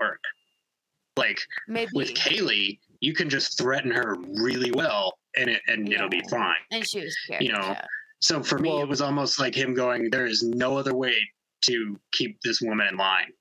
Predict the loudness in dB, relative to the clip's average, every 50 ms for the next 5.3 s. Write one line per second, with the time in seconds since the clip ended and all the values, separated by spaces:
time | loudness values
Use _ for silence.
0 | _ _ -2 0 2 2 2 2 0 0 0 0 0 0 0 2 2 0 2 0
1 | 0 0 0 0 0 0 0 0 -2 -2 -2 0 0 0 0 2 0 0 -2 0
2 | -2 -4 -2 2 2 2 4 4 2 0 -2 _ _ -2 0 0 0 -2 _ -8
3 | -4 -2 0 0 0 0 0 0 0 2 2 2 2 2 2 2 2 4 4 2
4 | 2 2 2 2 2 2 2 2 2 -2 -6 -20 _ _ _ _ -2 0 2 2
5 | 2 0 -2 -4 -8